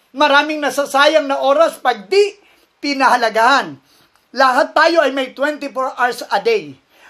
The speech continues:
At di mo na maibabalik ang oras dahil ito ay patuloy at patuloy na tumatakbo. Gusto mong malaman kung gaano kahalaga ang oras,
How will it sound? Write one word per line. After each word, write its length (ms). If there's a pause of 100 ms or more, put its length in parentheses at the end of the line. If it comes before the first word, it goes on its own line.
(140)
At 240
di 240
mo 80
na 160
maibabalik 720
ang 240
oras 480
dahil 480
ito 320
ay 240
patuloy 880
at 240
patuloy 480
na 160
tumatakbo. 720 (640)
Gusto 320
mong 160
malaman 640 (960)
kung 240
gaano 400
kahalaga 680 (520)
ang 280
oras, 600